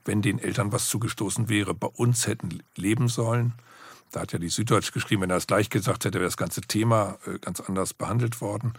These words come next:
Aber ich dachte mir, es geht auch keinem was an, äh, das Private, die privaten Verhältnisse.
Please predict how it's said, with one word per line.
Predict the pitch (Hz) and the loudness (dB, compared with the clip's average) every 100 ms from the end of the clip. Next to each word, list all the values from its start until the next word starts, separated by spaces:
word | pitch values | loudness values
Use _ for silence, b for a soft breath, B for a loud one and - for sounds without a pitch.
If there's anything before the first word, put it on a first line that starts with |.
| b - | b -4
Aber | 185 | -2
ich | - | 2
dachte | 110 - | 0 2
mir, | 104 | 2
es | 92 | 2
geht | - 98 | 0 0
auch | 92 | 0
keinem | - 92 95 | -2 0 0
was | - | 0
an, | 117 123 139 b b b b b _ | 2 2 2 b b b b b _
äh, | 120 117 | -4 -2
das | 123 | -2
Private, | - 117 110 104 110 113 | -2 0 2 2 2 0
die | 113 | 0
privaten | 104 - 113 98 110 139 - - | -2 -4 -2 0 0 0 -2 -4
Verhältnisse. | - - 110 101 110 107 - - | -10 -2 0 0 -2 -2 -4 -4